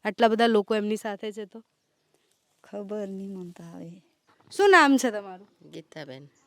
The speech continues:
Speaker 1: અને ગીતાબેન, તમે શકુંતલાબેનના મમ્મી છો?
Speaker 3: મમ્મી છું.
Speaker 1: અને એટલે ચૈતરભાઈ તમારા
Speaker 3: જમાઈ.
Speaker 1: જમાઈ છે?
Speaker 3: જમાઈ.
Speaker 1: અચ્છા. અ, તો ગીતાબેન, તમે એમના પરિવાર સાથે જ રહો છો અહીંયા?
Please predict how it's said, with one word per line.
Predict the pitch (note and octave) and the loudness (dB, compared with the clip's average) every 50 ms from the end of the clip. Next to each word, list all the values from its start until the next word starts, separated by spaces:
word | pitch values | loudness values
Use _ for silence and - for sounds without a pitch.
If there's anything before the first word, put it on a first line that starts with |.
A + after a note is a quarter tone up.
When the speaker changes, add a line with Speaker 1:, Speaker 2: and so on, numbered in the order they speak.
| _ - | _ -20
Speaker 1:
અને | G#3+ A#3 B3 B3+ C4+ B3 | -16 -10 -8 -8 -6 -4
ગીતાબેન, | C4 B3+ - D4+ D#4 D4 E4 E4+ D#4 | -2 2 4 6 6 8 6 6 6
તમે | E4 D4 D#4 F4 | 6 6 6 6
શકુંતલાબેનના | E4+ - D4 C4 - D4 D4 C#4+ C4 D#4 D#4 D4 C#4 C#4 C4+ C4+ C#4 D4+ E4 G#4+ - - D4+ | 6 8 6 6 8 6 4 6 8 8 8 8 8 8 6 6 6 6 6 6 4 2 0
મમ્મી | D4 C#4+ D4 D4+ C#4+ - | 0 0 0 -2 -2 -4
છો? | D#3+ E3 E3 | -4 -8 -10
Speaker 3:
મમ્મી | E3 D#3+ D#3 D#3 D3 | -10 -10 -10 -12 -12
છું. | - - - C3 C#3+ _ _ _ | -14 -16 -20 -20 -20 _ _ _
Speaker 1:
અને | F#3 G3+ G#3 A3 A3 A3+ A#3 A#3+ A#3+ | -20 -18 -16 -16 -14 -14 -14 -14 -14
એટલે | A#3 - G#3+ A3 A#3 A#3+ B3 B3 | -16 -16 -18 -18 -16 -16 -16 -16
ચૈતરભાઈ | B3 _ - C4 B3+ B3+ C#4 C4 B3+ C4+ C#4 C#4 | -14 _ -4 -4 0 2 4 4 6 8 6 8
તમારા | A#3+ C4 B3 B3+ B3+ B3+ B3+ C4 C4+ C#4+ E4 G4+ - - - _ _ _ _ _ _ _ _ _ - | 6 4 4 6 6 6 8 8 8 8 8 6 2 -4 -14 _ _ _ _ _ _ _ _ _ -18
Speaker 3:
જમાઈ. | D3 C#3+ D#3+ D3+ C#3+ | -12 -10 -8 -8 -6
Speaker 1:
જમાઈ | C4+ C4+ C#4 D4 D4 C4+ B3 | -4 -2 2 2 2 2 2
છે? | G#3+ F#3 - - F#3+ | -2 -8 -16 -20 -20
Speaker 3:
જમાઈ. | F#3 _ _ - A#2+ C#3 C#3 | -20 _ _ -20 -18 -18 -18
Speaker 1:
અચ્છા. | C3+ C3 C3 F3+ - - _ _ _ _ - - - - _ - | -18 -18 -20 -20 -20 -20 _ _ _ _ -20 -20 -20 -20 _ 2
અ, | - G#3+ A3+ A3+ | 6 8 8 8
તો | A3+ D4 D4+ | 6 4 4
ગીતાબેન, | C#4 D#4 C4+ F4 F4 F4+ F#4 E4+ | 4 4 6 6 6 6 6 4
તમે | D#4 E4 D#4 E4 | 2 2 2 2
એમના | E4 D#4 D#4 E4 D#4 | 2 2 2 2 2
પરિવાર | - D4+ C4+ C#4+ D4 D4+ D#4 | 4 4 4 4 6 4 4
સાથે | C#4+ - D4+ C#4+ - D#4 D4+ | 4 4 2 2 2 -2 -6
જ | C4+ | -6
રહો | C#4 C#4+ C4 C4 | -10 -12 -12 -12
છો | - D4+ | -14 -16
અહીંયા? | D4 C#4+ D4 D#4 F#4 | -16 -14 -14 -14 -16